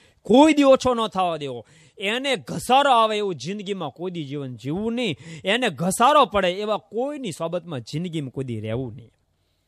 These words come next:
કારણ કે ભગવાનના ભક્તથી હૃદય જુદું પડશે. યાદ રાખજો, ભગવાનથી હૃદય વિખૂટું થઈ જશે. મહારાજ કહે કે જેને દિવસે દિવસે અહોભાવ વર્તતો જાય અને સત્સંગી માત્રનો ગુણ જ આવે,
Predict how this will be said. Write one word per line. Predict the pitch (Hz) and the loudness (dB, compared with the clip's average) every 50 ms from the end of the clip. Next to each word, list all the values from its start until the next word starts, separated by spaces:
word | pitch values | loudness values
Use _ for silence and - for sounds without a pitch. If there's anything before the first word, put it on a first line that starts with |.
| _ _ _ _ _ _ _ _ _ _ _ - | _ _ _ _ _ _ _ _ _ _ _ -2
કારણ | 175 202 226 233 | 0 0 0 0
કે | 185 185 | -4 -6
ભગવાનના | 147 143 156 170 190 196 202 196 175 170 147 127 | -6 -6 -6 -4 -4 -4 -4 -4 -8 -8 -10 -10
ભક્તથી | 117 - - 170 180 190 - 254 214 - 220 | -8 -2 0 0 0 0 -2 -2 0 0 0
હૃદય | 185 185 185 175 170 147 | 0 0 0 -2 -2 -4
જુદું | 120 135 151 165 170 151 | -4 -6 -6 -4 -6 -6
પડશે. | - 143 147 147 - - 139 | -4 -6 -8 -8 -6 -8 -6
યાદ | 131 131 143 156 147 131 | -4 -4 -4 -4 -4 -4
રાખજો, | 123 123 120 120 117 117 110 101 _ _ _ _ _ - | -6 -6 -6 -6 -6 -6 -6 -8 _ _ _ _ _ -14
ભગવાનથી | 127 120 123 139 147 151 151 151 143 - 131 | -10 -6 -2 0 0 2 0 0 -2 -6 -8
હૃદય | 113 120 123 135 127 | -8 -6 -6 -4 -6
વિખૂટું | 107 101 104 113 - - 147 139 - 117 | -6 -6 -8 -10 -6 -6 -8 -8 -8 -12
થઈ | - - - 104 | -14 -14 -18 -18
જશે. | 104 110 131 - - _ _ _ _ _ _ _ _ _ _ _ _ _ _ _ _ _ _ _ _ - | -18 -18 -20 -20 -20 _ _ _ _ _ _ _ _ _ _ _ _ _ _ _ _ _ _ _ _ -8
મહારાજ | 127 156 170 170 180 202 214 214 180 151 120 | -4 -2 0 0 2 0 0 0 -2 -2 -4
કહે | 143 135 123 110 104 _ _ 131 120 _ - | -4 -4 -4 -4 -8 _ _ -20 -20 _ -2
કે | 208 220 226 202 | 0 0 2 2
જેને | 156 165 175 196 190 175 185 226 247 226 | 0 -2 -4 -2 -4 -6 -6 -6 -6 -6
દિવસે | 175 165 202 262 311 294 - - - 165 | -4 -2 -2 0 -2 -2 -2 -2 -2 -2
દિવસે | 160 165 190 202 - - | 0 -2 -2 -4 -4 -6
અહોભાવ | 165 160 160 180 175 151 135 139 165 208 220 170 | -6 -2 0 0 0 0 0 0 0 2 2 0
વર્તતો | 143 143 - - 151 131 147 139 127 | -2 -4 -4 -4 -8 -6 -4 -4 -2
જાય | 127 127 123 110 104 - _ _ _ _ _ - 156 170 151 - | -2 -2 -2 -4 -6 -10 _ _ _ _ _ -20 -20 -18 -8 -2
અને | 156 165 202 220 220 233 240 226 | 2 2 2 2 2 0 0 -2
સત્સંગી | 190 - 220 233 226 - 247 247 233 208 175 | -2 0 -2 -2 -2 -2 -6 -4 -2 -2 -2
માત્રનો | 151 147 156 190 233 - - 233 226 202 170 143 | -2 0 0 0 0 0 -2 -4 -4 -4 -6 -6
ગુણ | 131 160 196 233 220 | -4 -4 -4 -4 -4
જ | 175 151 | -2 0
આવે, | 139 139 135 127 117 101 | 0 0 0 -2 -4 -8